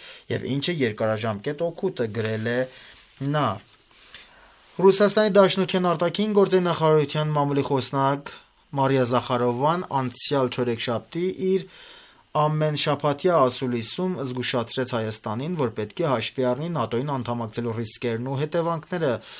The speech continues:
Ռուսաստանցի այս դիվանագետը զգուշ-, զգուշացրել է հայերին, որ նատօ-ին անդամակցությունը հանգեցնում է երկրների կոնֆլիկտների մեջ ներքաշմանը,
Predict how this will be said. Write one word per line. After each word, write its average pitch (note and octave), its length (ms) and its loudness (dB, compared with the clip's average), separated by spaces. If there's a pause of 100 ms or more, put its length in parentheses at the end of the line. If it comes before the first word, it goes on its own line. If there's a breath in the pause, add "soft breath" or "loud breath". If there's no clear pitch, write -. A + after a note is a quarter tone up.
(220 loud breath)
Ռուսաստանցի C#3 1040 0
այս B2+ 280 0
դիվանագետը A#2+ 760 -2
զգուշ-, C3 420 -4 (120)
զգուշացրել B2 800 -2
է A2+ 80 -2
հայերին, A2+ 480 -2
որ D3+ 160 0
նատօ-ին A#2 440 -2
անդամակցությունը A#2 840 -6
հանգեցնում B2 600 -4
է D#3+ 80 -2 (440 loud breath)
երկրների C3 600 2
կոնֆլիկտների B2 800 -2 (180)
մեջ A#2+ 320 -2
ներքաշմանը, B2+ 800 -2